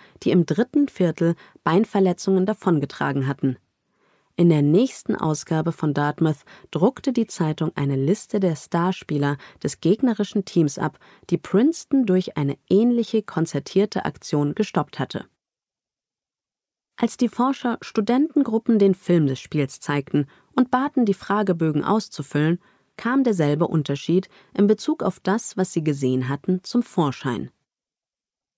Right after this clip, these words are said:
Princeton-Studenten sahen Dartmouth doppelt so viele schwere Vorstöße und dreimal so viele mäßige Verstöße begehen wie Princeton. Dartmouth-Studenten sahen jedes Team gleich viele Verstöße begehen,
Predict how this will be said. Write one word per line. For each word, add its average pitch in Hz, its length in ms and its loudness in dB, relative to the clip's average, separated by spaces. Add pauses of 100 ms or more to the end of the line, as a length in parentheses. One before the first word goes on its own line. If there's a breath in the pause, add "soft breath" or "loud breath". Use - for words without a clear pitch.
(140)
Princeton-Studenten 202 1080 2
sahen 139 380 -2
Dartmouth 160 640 -2
doppelt 285 340 -2
so 262 140 -2
viele 220 300 0
schwere 170 340 0
Vorstöße 160 800 -4
und 127 240 -8
dreimal 180 420 2
so 165 80 -4
viele 165 300 0
mäßige 143 560 0
Verstöße 143 600 -4
begehen 147 460 -2 (380 soft breath)
wie 233 160 2
Princeton. - 640 0 (680)
Dartmouth-Studenten 180 1040 0 (200 loud breath)
sahen 185 300 4
jedes 233 400 0
Team 220 280 0
gleich 165 360 0
viele 160 240 0
Verstöße 139 500 -4
begehen, 131 420 -2